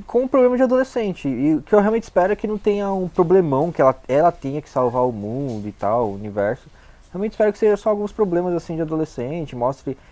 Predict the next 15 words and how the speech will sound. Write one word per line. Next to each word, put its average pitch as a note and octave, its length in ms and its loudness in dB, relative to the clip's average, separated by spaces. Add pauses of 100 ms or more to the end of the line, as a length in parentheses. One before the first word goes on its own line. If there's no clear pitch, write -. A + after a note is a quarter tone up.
(120)
ela A2+ 180 -2
se C3+ 100 -8
desenvolvendo, B2+ 540 -2
se - 140 -20
descobrindo. A#2 1000 -6 (420)
E, A2+ 560 -4 (260)
cara, G3 220 -2
eu D3+ 40 2
achei F3+ 160 -2
bem F#3+ 160 -4
legal. E3+ 320 6
A C3+ 40 8
atriz F3 280 0
também E3+ 220 -4
gostei, E3 480 -4